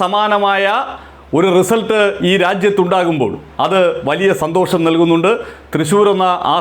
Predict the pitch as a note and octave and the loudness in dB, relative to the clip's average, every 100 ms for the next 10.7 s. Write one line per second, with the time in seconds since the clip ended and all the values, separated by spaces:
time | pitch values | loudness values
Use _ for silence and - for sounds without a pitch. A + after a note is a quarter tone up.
0 | E3 E3 F3 E3 E3 - - A#2+ D#3+ G3+ | -2 -2 0 -2 -6 -14 -6 -2 0 0
1 | A#3+ G#3+ G#3+ G3+ G3+ F#3 E3+ E3+ F3 E3 | 0 0 0 0 0 0 0 0 2 2
2 | D#3+ - - D3 D3 C3+ B2 G2+ F2+ E2+ | 2 -2 -6 -4 -2 -2 -2 -2 -4 -6
3 | D2 - - - - - - - - - | -14 -18 -20 -20 -20 -20 -20 -20 -20 -20
4 | - - - - - - - D3+ C4 C#4 | -20 -20 -20 -20 -20 -18 -6 -2 0 0
5 | D4 A3+ C3 F#2 - - - - - - | 0 0 -2 -6 -14 -20 -20 -20 -20 -20
6 | - - - - D3 F3+ B3+ D4 D4 C#4+ | -20 -20 -20 -4 0 2 2 2 2 2
7 | C4+ C4 B3 G#3+ A3+ C4+ C#4+ B3+ G#3 - | 2 0 2 0 0 0 0 -2 -2 -2
8 | C4 A#3+ A3+ A3+ - - - F3 - C4+ | 0 0 0 0 -2 -6 -6 -6 -2 -2
9 | C4 C4+ - C4+ B3+ A#3+ A3+ A3+ G#3+ G3+ | 0 0 0 0 2 2 2 0 0 -2
10 | F3 F3 G#3 G#3 G3 E3+ | -4 -2 0 0 0 0